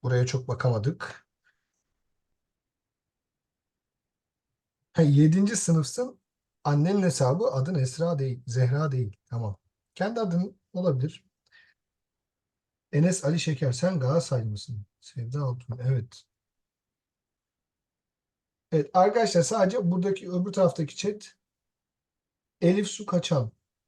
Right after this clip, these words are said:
Zoom'a katılmak istiyorum. Zoom'a katılmak isteyen benimle, evet, de, e, irtibata geçmeli. Şu an yedinci sınıftayız. Evet. Peki.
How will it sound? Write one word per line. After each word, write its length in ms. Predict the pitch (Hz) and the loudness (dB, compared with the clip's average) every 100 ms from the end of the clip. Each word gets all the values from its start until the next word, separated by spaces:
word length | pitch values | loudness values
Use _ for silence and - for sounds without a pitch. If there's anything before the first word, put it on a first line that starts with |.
| _ _ _ _ _ _ _ _ _ _ _ | _ _ _ _ _ _ _ _ _ _ _
Zoom'a 260 | 120 127 151 | -4 0 0
katılmak 420 | - - 123 113 | -4 -4 -4 -6
istiyorum. 300 | - 123 165 | -8 -6 -2
Zoom'a 240 | 156 190 202 | 0 0 2
katılmak 420 | 190 180 151 135 | 0 2 0 -2
isteyen 420 | - 180 214 - | -4 -4 -4 -4
benimle, 480 | 170 170 170 185 214 _ _ _ _ _ _ _ _ _ _ _ | -2 0 0 0 -4 _ _ _ _ _ _ _ _ _ _ _
evet, 340 | 160 143 123 - _ - | 0 0 0 -6 _ -6
de, 60 | 143 | -4
e, 400 | 165 151 135 160 | -4 -2 -2 0
irtibata 520 | 143 156 147 143 165 | -2 2 2 2 0
geçmeli. 640 | 135 123 113 113 156 190 - _ _ _ _ | -2 -2 -4 -2 -4 -4 -12 _ _ _ _
Şu 220 | - 147 | -6 -2
an 80 | 143 | 0
yedinci 420 | 139 135 151 156 | 0 0 -2 -2
sınıftayız. 760 | 175 170 - 170 170 - - _ _ _ _ _ _ _ _ _ _ _ _ _ _ - | -2 -4 -4 -6 -6 -8 -18 _ _ _ _ _ _ _ _ _ _ _ _ _ _ -10
Evet. 480 | 120 104 - - _ _ _ _ _ _ _ _ _ _ _ - - | -10 -10 -18 -20 _ _ _ _ _ _ _ _ _ _ _ -20 -8
Peki. 300 | 165 113 - | -4 -4 -8